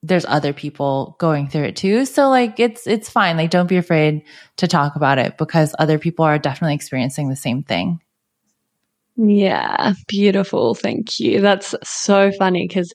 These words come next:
Speaker 2: every episode pretty much I, like, or I'm like, you know, there's so many things that people feel alone in or feel like they're broken.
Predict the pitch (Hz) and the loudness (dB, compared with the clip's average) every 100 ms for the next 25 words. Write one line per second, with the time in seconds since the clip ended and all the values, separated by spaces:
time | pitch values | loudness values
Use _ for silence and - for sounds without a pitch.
0 | - 190 180 185 180 175 180 175 165 165 | -2 0 2 2 2 0 -2 0 -2 -2
1 | 175 170 165 - 170 160 156 160 - 175 | -4 -2 -2 -2 -2 0 0 -4 -4 -2
2 | 147 170 160 156 - - - - - 226 | 2 2 0 -2 -8 -18 -18 -12 0 4
3 | 208 190 190 185 - _ 185 196 185 175 | 6 4 4 0 -10 _ 0 2 2 -2
4 | - - 240 226 220 226 208 196 196 185 | -6 0 2 4 2 2 4 2 0 -6
5 | - 196 190 185 190 185 180 180 175 180 | -4 -2 -2 -2 2 2 2 2 2 2
6 | 175 175 170 175 180 175 175 175 180 180 | 2 0 -2 -4 -2 -2 -2 -2 -4 0
7 | 170 170 175 | -2 0 0